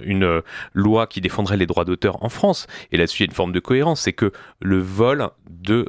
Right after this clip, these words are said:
euh, de ces données-là, euh, fait partie du modèle même du déploiement de cette technologie. Donc imaginez que on pourrait avoir par exemple une I A générative vertueuse,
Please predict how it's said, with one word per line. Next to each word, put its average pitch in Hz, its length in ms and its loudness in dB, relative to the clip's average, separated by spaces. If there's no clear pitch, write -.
euh, 80 360 0
de 85 140 0
ces 90 200 -2
données-là, 98 680 -2
euh, 82 280 2
fait - 260 -2
partie - 640 -6
du 92 140 -10
modèle 98 500 0
même 107 460 0
du 98 140 -4
déploiement 107 480 0
de 117 60 -10
cette 98 160 -4
technologie. 90 540 -2
Donc 104 240 -2
imaginez 156 500 0
que - 240 -2
on 101 80 0
pourrait 123 260 2
avoir 123 300 0
par 110 120 -2
exemple 107 360 -2
une 101 200 2
I 120 140 4
A 113 180 0
générative 104 920 0
vertueuse, 113 800 0